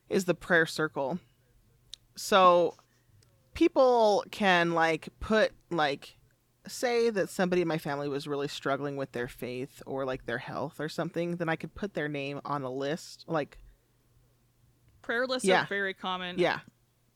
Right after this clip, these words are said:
Speaker 2: Like, and, uh, people will even be like, "I'll put you on the prayer list." Like, that's
Speaker 1: Yeah.
Speaker 2: like, that's almost like a well
Speaker 1: Yeah.
Speaker 2: wish or something.
Speaker 1: I'm gonna, and it's a nice gesture, like, "I'm going to invoke the power of God in
Speaker 2: Yeah.
Speaker 1: the temple t-,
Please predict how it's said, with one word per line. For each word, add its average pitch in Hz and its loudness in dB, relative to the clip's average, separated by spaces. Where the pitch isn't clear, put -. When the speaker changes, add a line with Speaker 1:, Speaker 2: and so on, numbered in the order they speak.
Speaker 2:
Like, 240 -4
and, 220 -4
uh, 208 -2
people 233 -2
will 214 0
even 196 -8
be 185 -6
like, 170 -6
"I'll 180 -8
put - -8
you 190 -6
on 175 -8
the - -10
prayer 160 -8
list." 160 -8
Like, 170 -6
that's 190 -2
Speaker 1:
Yeah. 147 0
Speaker 2:
like, 226 -6
that's 233 -4
almost 254 0
like 214 -2
a 170 -2
well 170 -4
Speaker 1:
Yeah. 185 8
Speaker 2:
wish - -2
or 196 -8
something. 165 -8
Speaker 1:
I'm 180 2
gonna, 220 0
and 262 6
it's 320 0
a 294 6
nice 214 4
gesture, 185 0
like, 165 2
"I'm 165 -2
going 175 -2
to 190 -4
invoke 160 0
the 175 0
power 170 6
of 165 2
God 160 8
in - -4
Speaker 2:
Yeah. 196 4
Speaker 1:
the 165 2
temple 160 -2
t-, - -14